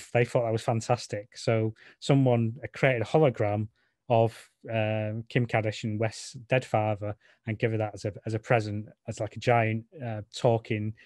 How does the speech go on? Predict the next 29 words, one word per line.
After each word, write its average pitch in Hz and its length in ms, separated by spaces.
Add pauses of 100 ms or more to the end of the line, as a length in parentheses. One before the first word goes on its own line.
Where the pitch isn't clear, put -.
(340)
effigy. 107 680
And, 107 400
uh, 104 380
yeah, 107 180 (320)
it's, 117 280
it's 117 240
really 107 180
weird, 107 320
but 110 180
that's 117 260
the - 80
kind 120 120
of 110 60
stuff - 220
we 117 60
can 113 140
do 107 120
with 104 100
this - 100
technology. 107 560 (380)
So - 100
look 123 220
into 117 200
that, 113 200
by 107 160
the 104 80
way, 101 160
as 101 100
well. 107 240